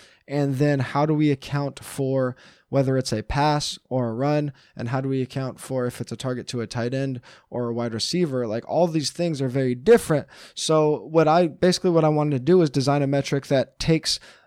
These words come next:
a player's opportunity and quantifies their scoring expectation based on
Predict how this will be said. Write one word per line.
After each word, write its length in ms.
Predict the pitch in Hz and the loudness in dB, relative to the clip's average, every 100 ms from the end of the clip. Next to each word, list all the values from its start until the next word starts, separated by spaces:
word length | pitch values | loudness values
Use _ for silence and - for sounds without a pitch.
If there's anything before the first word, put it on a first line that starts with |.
| _ _ _ _ | _ _ _ _
a 100 | 151 | 0
player's 760 | 143 - - 151 147 143 143 123 | 0 -4 4 6 8 6 4 0
opportunity 840 | 123 139 135 - - 139 135 139 | -2 0 0 -2 -2 -2 -2 -4
and 240 | 123 127 | -4 -6
quantifies 800 | - - 185 190 170 - 147 139 | -8 2 4 4 0 0 0 0
their 140 | 135 127 | 0 -2
scoring 360 | - 165 170 | -2 0 0
expectation 720 | 151 135 135 123 139 135 139 131 | -2 -4 -6 -4 -2 -2 -4 0
based 320 | 139 135 151 | 0 0 -2
on 220 | 139 135 | -4 -6